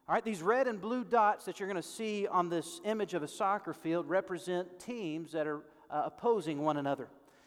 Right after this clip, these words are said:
And you'll see that there is, uh, one red dot on this side and one blue dot on this side. Anybody know what, or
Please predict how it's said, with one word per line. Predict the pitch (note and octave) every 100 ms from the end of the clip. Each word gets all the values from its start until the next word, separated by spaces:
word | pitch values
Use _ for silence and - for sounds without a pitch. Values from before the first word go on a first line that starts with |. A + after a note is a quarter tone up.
| _
And | F3 F#3
you'll | A3+ A#3
see | - B3 B3+
that | G3+ G3
there | A3 A3
is, | F#3 D#3
uh, | E3
one | D#3 G#3 A#3
red | A3 G#3+
dot | G#3 A3
on | G3+
this | A3
side | - G#3+ A3 G3
and | F3+
one | G3
blue | F3+ G3+
dot | G3 G3
on | E3+
this | F#3+
side. | G3 F#3+ F3+ G#3+ G#3 - - - _
Anybody | - G3 F#3 G3 F#3 E3+ - - _ -
know | F#3 G3+ F3 - - _ _ _ _
what, | F3 F#3
or | D#3